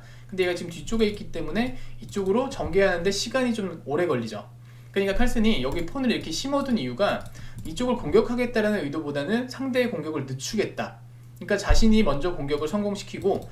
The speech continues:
상대가 반격하는 시간을 늦추겠다라는 의도가 일단은, 일단 반영이 된 거고, 그게 지금 좋게, 어, 영향을 또 미치고 있죠. 그래서, 어, 체스에서 좀 간과되는 이점 중에 하나가 이제 공간적인 이점인데,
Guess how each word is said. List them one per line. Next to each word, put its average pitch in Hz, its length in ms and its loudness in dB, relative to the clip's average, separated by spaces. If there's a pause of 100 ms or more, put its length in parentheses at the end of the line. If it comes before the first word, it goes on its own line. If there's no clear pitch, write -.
(180)
상대가 220 360 2
반격하는 180 560 -4
시간을 170 400 -2
늦추겠다라는 175 960 0
의도가 143 400 6
일단은, 214 440 4 (280)
일단 - 220 -6
반영이 165 300 -4
된 127 180 -6
거고, 139 300 0
그게 - 200 -8
지금 170 420 -2
좋게, - 540 -4 (200)
어, 123 300 0 (260)
영향을 160 300 -2
또 - 60 -6
미치고 127 380 -6
있죠. - 380 -6 (220)
그래서, 208 360 2 (240)
어, 147 140 -2
체스에서 247 680 4
좀 202 140 -2
간과되는 226 800 4
이점 190 260 -2
중에 180 180 -6
하나가 208 400 0
이제 135 120 -2
공간적인 196 580 2
이점인데, 117 680 -4